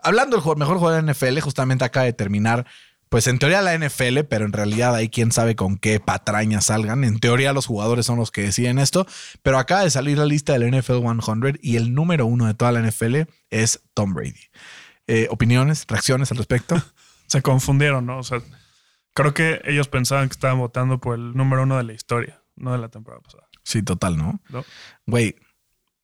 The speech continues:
Speaker 1: qué mamada. La, la palabra es pamplinas, ¿no?
Speaker 2: Pamplinas.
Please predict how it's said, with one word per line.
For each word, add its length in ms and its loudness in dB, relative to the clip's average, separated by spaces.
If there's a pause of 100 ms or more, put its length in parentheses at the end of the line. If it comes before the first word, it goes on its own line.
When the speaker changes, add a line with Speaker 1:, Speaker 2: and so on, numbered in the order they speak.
(160)
Speaker 1:
qué 100 -6
mamada. 320 -4 (520)
La, 220 -2
la 220 0
palabra 260 0
es 60 -4
pamplinas, 580 -2
¿no? 200 -2
Speaker 2:
Pamplinas. 400 -8